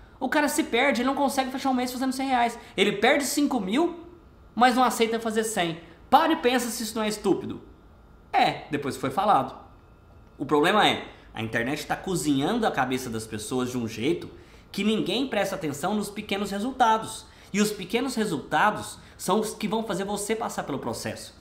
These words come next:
Eu não tô falando que o que tá aqui, mais uma vez, é mentira. Essas pessoas que compartilham esse tipo de resultado, elas já passaram pelo processo. Por isso que elas têm isso. E você quer ignorar totalmente o processo, os pequenos resultados,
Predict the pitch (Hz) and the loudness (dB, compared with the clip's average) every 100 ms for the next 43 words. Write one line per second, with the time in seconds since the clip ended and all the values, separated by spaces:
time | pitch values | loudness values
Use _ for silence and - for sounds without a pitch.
0 | - 139 156 165 160 185 185 165 - 135 | -8 0 2 2 2 0 -2 -4 -2 -2
1 | - 147 127 123 120 160 - - - - | 2 2 2 -4 0 2 2 -6 -16 -6
2 | 139 156 143 - 139 110 - - - - | 0 0 0 2 2 2 -4 -16 -18 -4
3 | 156 214 - 165 220 233 170 - - - | -2 -2 -4 -2 2 0 0 -10 -16 -4
4 | 156 139 - 190 160 135 123 113 110 180 | -2 0 -2 0 0 -2 -6 -8 0 2
5 | 226 - - - - 254 247 254 240 247 | 2 -2 -12 -12 -2 2 2 2 0 2
6 | 247 247 247 254 254 208 226 - - - | 2 0 0 0 2 2 0 -4 -14 -20
7 | - 170 190 - 226 - - 170 120 - | -4 2 2 2 0 0 0 0 0 -4
8 | - - - - 185 196 - - 233 285 | -10 -18 -12 -2 2 2 2 0 2 2
9 | - - - 214 214 220 202 196 269 294 | -2 -8 -2 0 2 2 2 0 0 2
10 | 311 262 240 220 180 147 - 175 208 - | 2 2 -2 -4 -4 -4 0 0 0 -2
11 | 131 - 127 160 156 147 143 - 135 220 | -6 -8 -2 0 0 -2 -4 -2 0 0
12 | 220 - | 0 -8